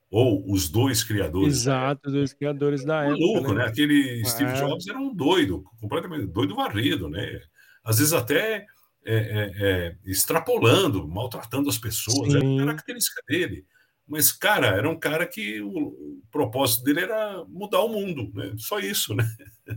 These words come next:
Speaker 2: Sem
Speaker 1: Entendeu?
Speaker 2: dúvida, é.
Speaker 1: Mudar o mundo. Eu não preciso, eu não quero que ninguém, né, tenha essa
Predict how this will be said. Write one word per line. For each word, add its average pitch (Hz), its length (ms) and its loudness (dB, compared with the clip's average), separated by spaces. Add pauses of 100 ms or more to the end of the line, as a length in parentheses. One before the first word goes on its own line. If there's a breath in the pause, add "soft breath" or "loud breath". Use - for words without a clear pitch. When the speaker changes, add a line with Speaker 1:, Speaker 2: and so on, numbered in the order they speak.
(140)
Speaker 2:
Sem - 380 0
Speaker 1:
Entendeu? 202 120 4
Speaker 2:
dúvida, 160 520 4 (200)
é. 131 240 -16
Speaker 1:
Mudar 196 220 2
o 226 80 4
mundo. 196 320 4
Eu - 60 6
não - 100 0
preciso, 233 480 -2
eu 123 160 -2
não 143 100 4
quero 160 240 0
que - 80 -6
ninguém, 139 400 2
né, 117 200 0
tenha 107 280 -2
essa 110 500 0